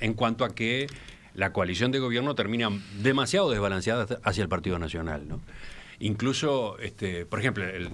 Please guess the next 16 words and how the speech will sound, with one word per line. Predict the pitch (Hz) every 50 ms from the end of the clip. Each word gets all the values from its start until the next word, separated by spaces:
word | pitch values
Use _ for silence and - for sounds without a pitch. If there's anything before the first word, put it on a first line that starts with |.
| 90 95
el | 92 90
doctor | 95 87 - 117 98
Sanguinetti | 107 113 113 107 104 107 110 113 - 151 143 127 113 95 90 - - - - - - -
tiene | - 147 147 139 127
esa | 95 104 -
preocupación, | 95 90 87 90 82 90 87 - 143 156 165 156 131
la | 110 98
manifestó | 90 87 87 - 92 - -
en | 107
una | 107 98
entrevista | 95 87 - 92 90 90 - 90
esta | - - 98
semana | - 85 87 92 87
acá | 85 82 90 87 90 87 82 76 - -
en | 101 95 76
Perspectiva. | - 90 - - - 85 - - - 123 127 123 113 101 87